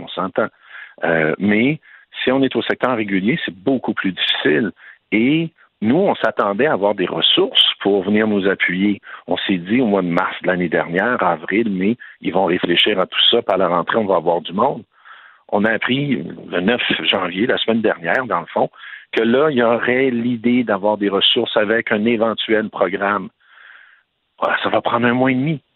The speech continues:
Fait que nous, on regarde nos élèves qui sont en difficulté, il y en a plus que d'habitude, et c'est normal qu'il y ait plus d'élèves en difficulté. C'est pas facile de faire de l'hybride, une journée à l'école, une journée à la maison, par exemple,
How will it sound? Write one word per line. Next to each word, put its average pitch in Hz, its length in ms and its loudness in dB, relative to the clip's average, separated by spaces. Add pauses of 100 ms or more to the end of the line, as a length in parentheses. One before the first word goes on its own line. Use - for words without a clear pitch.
(640)
Fait 98 120 -2
que 117 80 0
nous, 117 100 4
on 104 460 2
regarde 113 300 -2
nos 110 140 2
élèves 98 500 2 (120)
qui - 140 -8
sont 104 180 -4
en 98 80 0
difficulté, 90 560 -6
il 165 60 -2
y 127 80 0
en 90 80 -8
a - 60 -6 (100)
plus 90 260 2 (140)
que 95 60 2
d'habitude, 90 600 -2 (320)
et 98 180 0
c'est 110 120 2
normal 110 500 0
qu'il 127 100 0
y 101 40 -4
ait 101 40 -16 (100)
plus 113 200 0
d'élèves 110 300 0
en 101 80 0
difficulté. 104 580 -4 (500)
C'est 135 140 -2
pas 127 160 0 (220)
facile 190 500 -2
de 92 100 2
faire 110 280 0
de 92 100 -12
l'hybride, 98 420 0
une 95 140 -4
journée 95 240 0
à 104 40 0
l'école, 104 360 0
une 98 100 -8
journée 90 240 -6
à 95 40 0
la 92 100 -2
maison, 87 380 -8
par 87 180 0
exemple, 87 420 -8